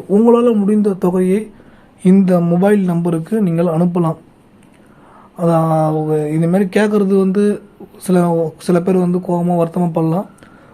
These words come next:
நான் பயிற்சி கொடுக்கும்போது அது வந்து சில நூ-,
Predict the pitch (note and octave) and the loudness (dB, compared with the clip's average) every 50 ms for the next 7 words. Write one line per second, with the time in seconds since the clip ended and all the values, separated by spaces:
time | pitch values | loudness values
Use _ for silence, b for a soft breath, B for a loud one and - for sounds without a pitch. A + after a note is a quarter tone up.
0 | B B - G3 G3 G3+ G3 F#3 G3 G#3 G#3+ G3 - G#3+ G3+ G3+ G3 F#3+ G3 F#3+ | B B -2 0 2 2 2 2 2 2 2 0 -2 -4 -2 -2 -2 -2 0 0
1 | F#3+ G3 F#3+ F#3+ G3 G3+ G3+ F#3 F3+ F3+ F3+ F3+ F3+ G3 G3+ G3 - F#3 F#3+ F#3 | 0 2 2 2 0 0 0 0 0 0 0 0 0 -2 -2 -2 0 2 2 4
2 | F#3 F#3 F#3+ F#3 E3 | 4 2 2 0 -2